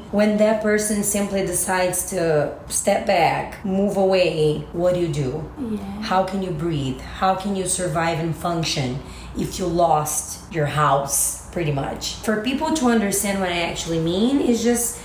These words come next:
Speaker 1: think of where you live. Think of the roof that you have on top of your head. Imagine if that is just gone. Where are you going to feel comfortable?
Speaker 2: You have to build this up.
Speaker 1: And then you have
Speaker 2: Mm-hmm.
Speaker 1: to find a new way of just creating that safety nest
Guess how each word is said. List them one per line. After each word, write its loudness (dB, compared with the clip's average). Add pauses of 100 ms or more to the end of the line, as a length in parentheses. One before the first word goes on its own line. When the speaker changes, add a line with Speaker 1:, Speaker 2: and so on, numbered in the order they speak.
(160)
Speaker 1:
think 2
of 2
where 4
you 2
live. 2 (180)
Think 2
of 0
the 4
roof 2
that 0
you 2
have 2
on 0
top -2
of -6
your -4
head. 0
Imagine 2
if -2
that 2
is 0
just -2
gone. 0 (120)
Where 4
are 0
you 2
going -2
to -6
feel -2
comfortable? -4
Speaker 2:
You -2
have -2
to -2
build -4
this -6
up. -4 (260)
Speaker 1:
And 2
then 4
you 2
have 2
Speaker 2:
Mm-hmm. -2
Speaker 1:
to -2
find -2
a 0
new 2
way 2
of -2
just -2
creating 0
that 0
safety 0
nest -4